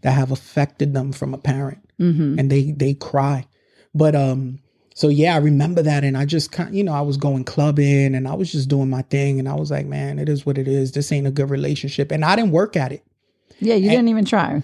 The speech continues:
Speaker 1: Yeah, yeah, and I, neither did my dad. And at that point, because I was such a disappointment, like, I dropped out of high school. I, I was supposed to play baseball. The dream was for me to go to college and play baseball, and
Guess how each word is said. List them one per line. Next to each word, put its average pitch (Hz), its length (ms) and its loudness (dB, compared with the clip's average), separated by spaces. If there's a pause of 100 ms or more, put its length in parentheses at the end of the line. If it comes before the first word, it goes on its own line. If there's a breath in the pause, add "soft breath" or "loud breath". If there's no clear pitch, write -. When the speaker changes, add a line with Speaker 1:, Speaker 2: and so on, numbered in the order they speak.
Speaker 1:
Yeah, 202 140 2
yeah, 185 260 2
and 151 100 0
I, 147 200 -2
neither - 500 -4
did 185 120 0
my 156 180 0
dad. 147 360 2
And 147 120 0
at 147 140 0
that 165 200 0
point, 156 260 0
because 147 280 0
I 151 80 2
was 156 180 0
such 151 220 0
a 151 40 2
disappointment, 160 800 0
like, 139 160 -2
I 139 80 0
dropped 139 320 -2
out 131 100 -4
of 127 60 -8
high 180 300 0
school. 165 880 0
I, 131 200 -4 (100)
I - 120 -8
was 147 140 0
supposed 143 380 -2
to 147 80 -2
play 139 220 -2
baseball. 160 680 2
The 143 100 0
dream 147 340 0
was 143 140 0
for 139 120 -2
me 147 160 0
to 139 80 0
go 143 180 -2
to 139 80 -4
college 147 640 0
and 139 120 -8
play 147 200 -4
baseball, 156 760 0
and 147 160 -4